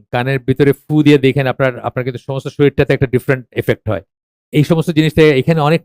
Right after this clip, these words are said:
নার্ভ আছে এবং অনেক ধরনের ক্রিয়াকলাপ আছে যেগুলো আমরা জানি না। অনেক ধরনের ক্রিয়াকলাপ আছে যেগুলো আমরা জানি না, যেগুলো মানে একদম রিলেটেড না আর কি। আপনার মনে হবে যে এটা তো আকাশ থেকে পায়রা বলা হলো কথাটা। তো এই জন্য এটা একটা বড়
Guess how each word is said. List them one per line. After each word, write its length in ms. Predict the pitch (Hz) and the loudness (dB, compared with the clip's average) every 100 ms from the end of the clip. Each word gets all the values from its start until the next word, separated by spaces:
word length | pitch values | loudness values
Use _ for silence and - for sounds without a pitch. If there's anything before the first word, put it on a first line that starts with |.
| 139 | 0
নার্ভ 160 | 139 143 | 0 0
আছে 160 | 139 | 0
এবং 160 | 147 143 - | 0 -2 -4
অনেক 260 | 131 156 143 | -2 -2 -4
ধরনের 360 | 120 139 156 160 | 0 0 2 -2
ক্রিয়াকলাপ 560 | - 143 139 139 139 131 | 0 0 2 2 0 0
আছে 120 | 127 127 | -2 -4
যেগুলো 200 | 120 131 | -4 -4
আমরা 160 | 131 127 | -2 0
জানি 180 | 120 110 | 0 -2
না। 100 | 101 87 _ _ _ _ _ _ _ - | -10 -18 _ _ _ _ _ _ _ -10
অনেক 220 | 117 147 135 | -4 -2 -2
ধরনের 340 | 127 143 156 | 0 0 0
ক্রিয়াকলাপ 420 | 151 139 135 143 139 | 0 0 0 -2 -2
আছে 140 | 135 135 | -4 -2
যেগুলো 180 | 131 131 | -2 -2
আমরা 140 | 123 | -2
জানি 160 | 117 110 | -2 -2
না, 60 | |
যেগুলো 220 | 107 139 151 | -2 0 0
মানে 160 | 160 160 _ _ - | -2 -6 _ _ -4
একদম 460 | 135 180 _ 208 202 170 | 0 0 _ 2 4 4
রিলেটেড 340 | 160 147 147 120 | 4 4 2 0
না 80 | 120 | -2
আর 40 | 107 | -2
কি। 60 | 120 | -2
আপনার 200 | 143 135 | -2 -2
মনে 120 | 143 151 | -2 -2
হবে 120 | 147 | -2
যে 80 | 151 143 | -2 -2
এটা 120 | 151 | 0
তো 140 | 165 147 _ _ - | 0 -2 _ _ -8
আকাশ 260 | 139 156 - | -4 -4 -2
থেকে 160 | 170 160 | -2 2
পায়রা 240 | 143 139 | 2 2
বলা 220 | 127 123 | 4 2
হলো 160 | 120 120 | 2 0
কথাটা। 360 | 110 107 110 90 _ _ _ - | -2 -6 -8 -12 _ _ _ -12
তো 40 | 147 | -2
এই 160 | 147 160 | 2 4
জন্য 180 | 190 185 | 4 4
এটা 140 | 170 | 2
একটা 160 | 165 170 _ 135 | 2 0 _ 4
বড় 160 | 156 | 6